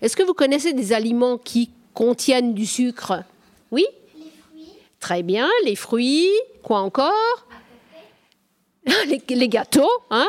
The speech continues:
Speaker 1: en règle générale, oui. Les bonbons. Le chocolat. Alors, il y a toutes les confiseries, mais aussi d'autres aliments.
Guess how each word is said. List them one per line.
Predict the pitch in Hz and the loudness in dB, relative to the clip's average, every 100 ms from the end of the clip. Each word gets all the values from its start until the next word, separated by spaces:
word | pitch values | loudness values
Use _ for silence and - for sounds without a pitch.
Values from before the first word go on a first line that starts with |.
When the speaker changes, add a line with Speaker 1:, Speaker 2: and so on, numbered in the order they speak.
| 349 | 2
Speaker 1:
en | 214 | 0
règle | 262 247 220 | 2 0 0
générale, | 226 214 214 208 277 415 453 | -2 0 0 0 0 2 2
oui. | 254 247 508 679 - - - - - - - - _ _ - | 2 0 0 -4 -20 -20 -20 -20 -20 -20 -20 -20 _ _ -2
Les | 233 277 | 2 2
bonbons. | 226 196 208 240 403 480 523 539 523 - - _ _ _ _ _ _ _ _ _ _ _ 247 240 _ _ _ _ _ - - | 2 0 2 4 4 4 2 0 -6 -18 -20 _ _ _ _ _ _ _ _ _ _ _ _ _ _ _ _ _ _ -20 -4
Le | 208 247 | -2 0
chocolat. | 285 220 - 202 202 247 330 | -2 -4 -2 0 2 2 0
Alors, | 277 233 | 0 0
il | 233 | 0
y | |
a | 226 | -2
toutes | - 466 453 359 | 0 0 2 0
les | 320 | 0
confiseries, | 320 302 285 - 247 202 240 247 320 539 453 | 0 0 0 2 0 2 0 2 2 2 2
mais | 262 247 - | 2 2 -2
aussi | - 247 466 494 | -4 -2 -2 0
d'autres | 233 330 - 330 269 | 2 2 0 0 0
aliments. | 262 381 427 277 - | 0 -2 0 -2 -4